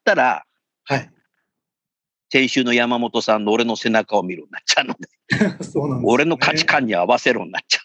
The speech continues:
Speaker 1: うね。
Speaker 2: はい。はい。
Speaker 1: 後ろ振り向いたら誰もついてきてないよ、みたいな。
Speaker 2: そうなんですよ。ですから、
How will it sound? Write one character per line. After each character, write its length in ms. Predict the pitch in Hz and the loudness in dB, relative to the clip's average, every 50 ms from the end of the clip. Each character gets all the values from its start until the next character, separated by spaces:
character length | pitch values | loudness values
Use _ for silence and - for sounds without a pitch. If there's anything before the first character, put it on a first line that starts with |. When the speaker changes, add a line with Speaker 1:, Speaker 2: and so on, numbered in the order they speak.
| _ - | _ -16
Speaker 1:
う 340 | 160 _ _ _ _ - | -16 _ _ _ _ -16
ね。 40 | 123 | -12
Speaker 2:
は 60 | 123 | -10
い。 40 | 123 | -8
は 60 | - | -8
い。 60 | - - - - - - - _ - | -8 -10 -12 -20 -20 -20 -12 _ 0
Speaker 1:
後 260 | 143 - - - 202 | 2 2 4 4 2
ろ 60 | 202 - | 2 0
振 200 | - 202 185 180 | 0 0 2 2
り 60 | 175 | 2
向 120 | 175 175 | 2 0
い 100 | 170 151 | 0 0
た 120 | - 117 104 | 2 2 2
ら 140 | 92 90 | 2 0
誰 220 | 87 - 127 135 156 | 0 0 2 2 2
も 120 | 160 156 | 0 0
つ 100 | - - 160 | -2 -2 -6
い 60 | - | -4
て 100 | - 117 | -4 -4
き 80 | - | -4
て 100 | - 98 | -4 -2
な 100 | 87 92 | -2 0
い 100 | 90 82 | 0 -2
よ、 80 | 73 71 | -4 -6
み 80 | - - | -6 -6
た 120 | - - | -4 -4
い 20 | 214 - - - - - - _ - | -4 -4 -6 -4 -2 -2 -2 _ -4
な。 80 | - - _ _ _ - - | -4 -4 _ _ _ -8 -8
Speaker 2:
そ 160 | - 127 123 123 | -8 -8 -12 -12
う 40 | |
な 140 | 120 117 113 | -14 -16 -20
ん 40 | 110 | -20
で 100 | 110 113 | -20 -20
す 160 | - - - | -20 -14 -12
よ。 260 | 123 117 117 117 117 | -10 -10 -10 -10 -4
で 100 | 123 147 | -4 -4
す 80 | 143 143 | -4 -2
か 120 | - 143 | -4 -2
ら、 220 | 139 139 135 127 | -2 -2 -2 -4